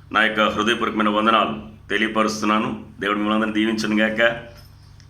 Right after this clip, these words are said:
మంచిది, ఈ సమయంలో మనం పరిశుద్ధ గ్రంథం నుండి కొరింథీయులకు రాసిన రెండవ పత్రికలో పన్నెండవ అధ్యాయంలో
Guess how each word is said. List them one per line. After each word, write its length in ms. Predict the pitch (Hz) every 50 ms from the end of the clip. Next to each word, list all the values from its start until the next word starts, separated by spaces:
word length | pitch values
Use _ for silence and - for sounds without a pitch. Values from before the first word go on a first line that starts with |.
| - - - - - - - -
మంచిది, 300 | 95 104 113 123 135 139
ఈ 40 | 117
సమయంలో 360 | - 110 110 120 120 120 117
మనం 160 | 113 113 110
పరిశుద్ధ 320 | - 110 107 - 123 117
గ్రంథం 260 | 117 113 117 117 117 113
నుండి 140 | 117 123
కొరింథీయులకు 400 | 113 110 113 117 120 117 113 117
రాసిన 240 | 110 107 107 110 110
రెండవ 300 | 104 107 113 117 117 113
పత్రికలో 600 | 110 113 107 110 110 110 107 113 123 147 147 - - - - - - - - -
పన్నెండవ 380 | - 110 117 113 120 117 113
అధ్యాయంలో 720 | 107 101 101 95 - - 127 120 113 110 110 117 143 - -